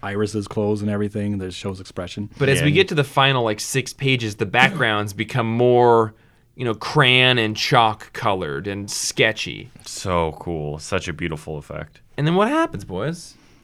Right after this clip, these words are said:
Speaker 3: It is
Speaker 1: Oh.
Speaker 3: revealed that this has been a fantasy that Spider-Man is playing out with
Speaker 1: Well,
Speaker 2: a
Speaker 1: I,
Speaker 2: young
Speaker 1: well, I love how they reveal it, too. They're sitting on a rooftop.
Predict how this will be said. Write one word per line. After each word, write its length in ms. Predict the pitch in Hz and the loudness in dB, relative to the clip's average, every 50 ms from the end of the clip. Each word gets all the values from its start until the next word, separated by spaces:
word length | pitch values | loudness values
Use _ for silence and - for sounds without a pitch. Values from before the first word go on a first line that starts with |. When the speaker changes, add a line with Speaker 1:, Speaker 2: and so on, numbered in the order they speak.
| - - _ _ _ _ - - | -20 -20 _ _ _ _ -20 -12
Speaker 3:
It 160 | - 101 - | -8 -6 -4
is 80 | - 175 | -2 -2
Speaker 1:
Oh. 80 | 175 | 0
Speaker 3:
revealed 720 | 156 120 98 113 107 95 95 92 90 90 98 117 139 143 156 151 156 - _ _ _ _ _ _ _ _ _ _ _ _ _ _ _ _ | 0 -2 -2 -4 -4 -2 0 0 0 0 -2 -2 -4 -6 -6 -8 -10 -14 _ _ _ _ _ _ _ _ _ _ _ _ _ _ _ _
that 520 | 104 101 101 92 90 87 87 - - 98 | -4 0 2 4 4 4 2 0 -2 -4
this 180 | 107 104 101 - | -4 -4 -4 -4
has 180 | 110 101 95 | -6 -6 -6
been 460 | 90 90 104 101 95 95 92 92 92 78 | -4 -2 0 0 2 0 0 -2 -4 -6
a 240 | - 90 87 85 85 | -6 -4 -4 -4 -4
fantasy 640 | 85 - - - 117 127 127 120 - - - 95 | -6 -10 -4 0 0 2 2 0 -2 -4 -6 -6
that 220 | 90 82 85 78 - | -4 -4 -6 -8 -8
Spider-Man 540 | - - - 98 98 92 92 90 90 87 87 | -14 -4 -2 0 0 0 0 0 0 0 -2
is 120 | 85 82 | -4 -6
playing 400 | - - - 104 98 92 90 90 | -8 -8 -6 -2 -2 -2 0 0
out 220 | 87 85 85 78 | 0 0 0 -2
with 480 | 65 82 87 87 85 - - - _ _ _ _ _ _ _ _ _ _ _ _ _ _ _ _ _ _ _ _ _ _ _ _ _ _ _ _ _ _ _ _ _ _ _ _ _ _ _ _ _ _ _ _ _ _ _ _ _ _ _ _ _ _ _ _ _ | -4 -4 -4 -6 -6 -8 -14 -20 _ _ _ _ _ _ _ _ _ _ _ _ _ _ _ _ _ _ _ _ _ _ _ _ _ _ _ _ _ _ _ _ _ _ _ _ _ _ _ _ _ _ _ _ _ _ _ _ _ _ _ _ _ _ _ _ _
Speaker 1:
Well, 160 | 131 127 131 | 2 2 4
Speaker 2:
a 40 | 135 | 4
Speaker 1:
I, 40 | 151 | 4
Speaker 2:
young 100 | - - | 6 8
Speaker 1:
well, 100 | 165 165 | 8 8
I 60 | 156 | 8
love 200 | 160 185 185 151 | 8 6 8 8
how 120 | 170 - | 8 8
they 80 | 139 135 | 8 8
reveal 300 | 117 117 113 135 156 156 | 6 6 6 6 6 6
it, 40 | 151 | 6
too. 140 | - 151 | 6 4
They're 140 | 135 117 110 | 6 4 2
sitting 240 | 107 - 156 147 139 | 2 2 4 6 6
on 120 | 131 123 | 6 6
a 40 | 113 | 6
rooftop. 560 | 107 127 156 147 147 - 123 113 110 107 - | 4 4 4 2 2 0 2 4 4 4 2